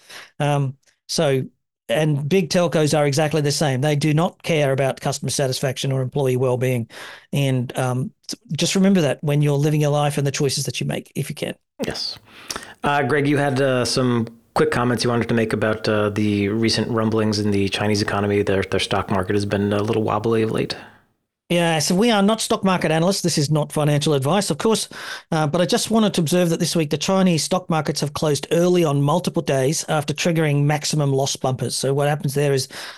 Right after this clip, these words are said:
Speaker 1: if the stock market falls more of somewhere between five and eight percent, the, the stock market just closes so that
Speaker 2: Mm-hmm.
Speaker 1: you don't get a,
Speaker 2: The
Speaker 1: once
Speaker 2: halt
Speaker 1: a run
Speaker 2: trading, yeah.
Speaker 1: started,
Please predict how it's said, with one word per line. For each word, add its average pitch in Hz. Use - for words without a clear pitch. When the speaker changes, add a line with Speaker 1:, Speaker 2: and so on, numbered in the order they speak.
Speaker 1:
if 151
the 151
stock 185
market 170
falls 151
more 151
of 131
somewhere 135
between 135
five 143
and 139
eight 143
percent, 175
the, -
the 143
stock 151
market 139
just -
closes 143
so 139
that 127
Speaker 2:
Mm-hmm. 113
Speaker 1:
you 131
don't 135
get 135
a, 127
Speaker 2:
The 160
Speaker 1:
once 143
Speaker 2:
halt -
Speaker 1:
a 143
run 160
Speaker 2:
trading, 151
yeah. 143
Speaker 1:
started, 139